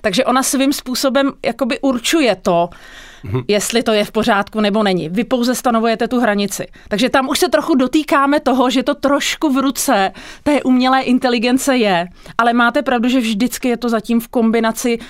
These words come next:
Speaker 1: s několika dalšími kroky. Zatím v podstatě to není tak, což možná byla na začátku očekávání, nebo možná se zvedla na začátku taková vlna, že ty roboti úplně to všechno nahradí. Tak, tak to tak nebude. Já věřím tomu, že to tak nebude nikdy.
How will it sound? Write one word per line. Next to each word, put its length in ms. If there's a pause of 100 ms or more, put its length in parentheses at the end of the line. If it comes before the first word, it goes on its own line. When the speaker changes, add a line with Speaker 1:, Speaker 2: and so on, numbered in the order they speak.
(120)
Speaker 1:
s 60
několika 480
dalšími 420
kroky. 340
Zatím 240
v 20
podstatě 300
to 120
není 260
tak, 360 (340)
což 160
možná 340
byla 180
na 100
začátku 460
očekávání, 640
nebo 100
možná 220
se 140
zvedla 320
na 100
začátku 420
taková 380
vlna, 260
že 120
ty 140
roboti 420 (420)
úplně 240
to 80
všechno 340
nahradí. 440
Tak, 140 (340)
tak 160
to 160
tak 280
nebude. 320
Já 220
věřím 240
tomu, 160
že 100
to 100
tak 140
nebude 280
nikdy. 560